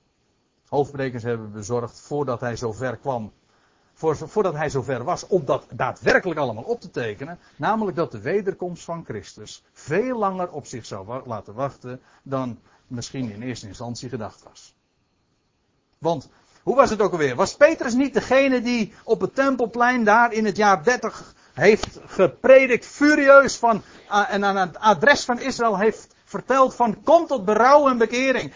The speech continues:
en geloof in hem die op de derde dag opstond uit de doden, jullie eigen Messias.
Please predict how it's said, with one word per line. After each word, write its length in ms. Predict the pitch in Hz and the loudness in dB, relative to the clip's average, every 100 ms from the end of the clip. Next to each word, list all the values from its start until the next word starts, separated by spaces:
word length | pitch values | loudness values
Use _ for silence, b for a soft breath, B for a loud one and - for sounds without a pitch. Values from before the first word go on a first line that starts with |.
| B | B
en 140 | 208 | -4
geloof 520 | 214 208 254 311 226 | 0 2 6 4 4
in 120 | 233 196 | -4 0
hem 280 | 226 262 | 2 0
die 160 | 233 233 | -2 -4
op 140 | 214 | -2
de 160 | 202 143 | -4 0
derde 320 | 233 277 233 | 2 2 2
dag 240 | 247 214 _ b b | 0 0 _ b b
opstond 500 | 302 - - 247 233 | 2 2 -2 0 2
uit 180 | 214 202 | 2 2
de 80 | |
doden, 420 | 196 247 208 147 113 | 2 2 2 -2 4
jullie 360 | 285 320 285 | 6 6 4
eigen 380 | - 269 262 220 | 0 0 0 0
Messias. 520 | 220 - 262 175 - | -4 -4 -4 -4 -6